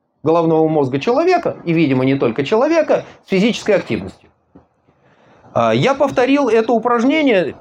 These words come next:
пять миллионов результатов. Я повторил это упражнение сегодня вечером, собираясь сюда. А, оказалось, что за год с небольшим, почти полтора года,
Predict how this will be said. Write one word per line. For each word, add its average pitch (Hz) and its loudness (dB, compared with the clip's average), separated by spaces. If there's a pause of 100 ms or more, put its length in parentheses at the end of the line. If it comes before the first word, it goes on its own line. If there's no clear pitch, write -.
(100)
пять 254 0
миллионов 175 0
результатов. 151 -4 (460)
Я 220 0
повторил 262 0
это 156 0
упражнение 202 0 (520)
сегодня 202 2
вечером, 233 0
собираясь 185 0
сюда. 120 -2 (2750)
А, 117 -2 (160)
оказалось, 214 0
что 196 -2
за 147 -2 (220)
год 135 -2
с - -10
небольшим, 202 0
почти 156 -6
полтора 117 -2
года, 240 0